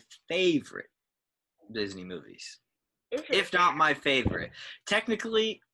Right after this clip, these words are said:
Speaker 1: I don't think it's a Disney, Disney movie.
Speaker 2: I think
Speaker 1: I
Speaker 2: it
Speaker 1: think,
Speaker 2: is
Speaker 1: I think,
Speaker 2: Disney.
Speaker 1: uh, a different company produced it when it came out. I think Touchstone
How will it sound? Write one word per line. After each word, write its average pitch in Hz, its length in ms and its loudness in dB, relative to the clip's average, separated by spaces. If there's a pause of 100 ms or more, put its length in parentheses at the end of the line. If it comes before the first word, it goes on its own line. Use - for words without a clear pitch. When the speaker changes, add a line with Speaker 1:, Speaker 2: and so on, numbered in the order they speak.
(880)
Speaker 1:
I 147 120 6
don't 175 180 2
think 170 160 0
it's 147 240 2 (180)
a 123 100 0 (880)
Disney, 156 580 2
Disney 170 460 0
movie. 180 540 -2 (600)
Speaker 2:
I - 60 0
think 494 80 -4 (300)
Speaker 1:
I - 100 6
Speaker 2:
it - 80 -2
Speaker 1:
think, 277 280 2
Speaker 2:
is 262 60 -4
Speaker 1:
I 147 180 4
think, 180 340 0
Speaker 2:
Disney. - 320 -20
Speaker 1:
uh, 123 440 4 (240)
a 127 120 4
different 147 520 0
company 131 460 -2
produced 127 460 -2
it 110 80 -2
when 107 120 -6
it - 100 -16
came 123 300 -6
out. 123 320 0
I 113 100 -8
think 123 240 -8
Touchstone 123 680 -4